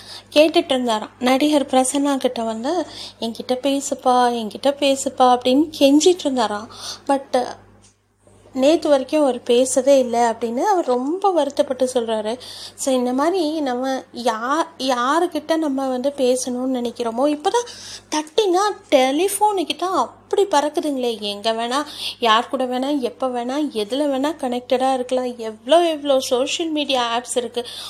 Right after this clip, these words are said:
ஒண்ணும் இல்லைங்க, WhatsApp-ங்கிற ஒரு ஆப் இருக்கு. அது மூலம் நீங்க வந்து கருத்து பரிமாற்றங்களை தாராளமா பண்ணிக்கலாம். ஆனா உங்களோட மனசுக்கு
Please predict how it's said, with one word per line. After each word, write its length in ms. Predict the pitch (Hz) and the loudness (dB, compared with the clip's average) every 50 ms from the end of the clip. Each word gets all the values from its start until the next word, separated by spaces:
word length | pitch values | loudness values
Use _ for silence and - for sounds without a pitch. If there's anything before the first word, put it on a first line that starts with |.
| - - - | -16 -14 -12
ஒண்ணும் 460 | 196 202 208 208 226 277 330 320 294 | -12 -10 -8 -4 -2 0 0 2 2
இல்லைங்க, 160 | 269 254 254 | 2 2 2
WhatsApp-ங்கிற 920 | 247 247 233 220 247 285 285 - - - 269 254 - 311 311 311 311 294 262 | 2 2 2 2 2 2 2 2 0 0 0 2 0 -4 -4 0 0 2 2
ஒரு 220 | 240 233 233 233 | 2 2 0 0
ஆப் 380 | 220 214 233 233 262 262 262 254 | -2 -2 -2 -4 -6 -4 -2 -4
இருக்கு. 360 | 233 233 226 - 233 233 - - - - - - - | -4 -4 -4 -8 -8 -8 -8 -12 -16 -16 -16 -6 -2
அது 220 | 226 247 262 277 | 0 0 2 0
மூலம் 280 | 262 240 254 294 320 320 | 0 0 0 0 0 0
நீங்க 260 | 294 277 262 247 233 | 0 0 -2 -2 -2
வந்து 480 | 233 233 226 277 311 349 349 - - - _ _ | -4 -4 -2 -2 0 0 -2 -6 -10 -14 _ _
கருத்து 360 | - 294 285 302 302 - 269 | 4 6 6 4 2 -2 -2
பரிமாற்றங்களை 800 | - 262 254 254 254 262 262 254 247 240 240 233 233 247 262 269 | 0 0 2 2 0 0 -2 -2 -2 -4 -4 -2 2 2 2 2
தாராளமா 600 | 262 233 220 220 233 262 269 269 277 285 302 302 302 | 2 2 2 4 4 4 4 4 2 2 0 0 0
பண்ணிக்கலாம். 480 | 277 247 240 247 247 240 240 247 240 - - - - - - - - - - | 0 0 0 0 0 0 0 0 0 -6 -12 -14 -14 -14 -16 -16 -20 -14 -6
ஆனா 520 | - 240 262 262 269 294 339 349 339 - - - - _ _ _ _ - | -2 0 0 2 2 2 0 0 -2 -6 -16 -20 -20 _ _ _ _ -4
உங்களோட 680 | 247 262 269 285 302 311 311 320 302 277 277 294 359 392 - - - - _ _ _ _ _ _ _ _ _ | -2 0 0 0 2 2 4 4 4 4 4 2 0 0 -2 -8 -20 -20 _ _ _ _ _ _ _ _ _
மனசுக்கு 720 | - 247 262 285 339 339 - - 339 339 - 370 415 508 | -10 -6 -2 -2 -2 -2 -2 -4 -6 -4 -4 -4 -6 -6